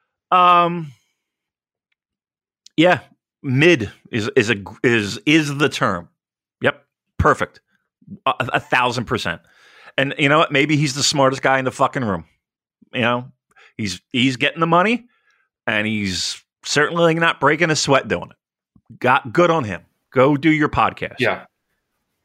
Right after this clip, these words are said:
Speaker 2: Absolutely. I mean, <laughs> massive respect to him for, <laughs> for pulling off this hustle.
Speaker 1: Yeah.
Speaker 2: It's, it's the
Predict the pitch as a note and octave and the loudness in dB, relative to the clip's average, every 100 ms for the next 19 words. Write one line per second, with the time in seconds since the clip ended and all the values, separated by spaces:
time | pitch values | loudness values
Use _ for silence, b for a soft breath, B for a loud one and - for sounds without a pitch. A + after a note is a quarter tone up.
0 | _ _ _ _ _ _ _ - C3+ - | _ _ _ _ _ _ _ -6 -4 -4
1 | B2+ A#2 F#2 F#2+ G#2 A#2+ F#3+ - C3+ F3+ | -2 -2 -2 -4 -2 -4 -4 -6 -4 -2
2 | E3+ D3 C3+ B2 - A2 - A#2 B2 G2 | 0 0 0 -2 -2 -4 -2 -2 0 -2
3 | - A#2+ C#3 - F#3 F#3+ F#3 F#3 C3+ B2 | -4 -4 -2 -4 0 0 2 2 2 2
4 | C3 - F#3 - F#2+ F#2+ G#2+ - F#4 - | 0 -2 -4 -4 -6 -4 0 2 2 -2
5 | - B B B2 - B2 - | -10 B B -6 -2 -4 -6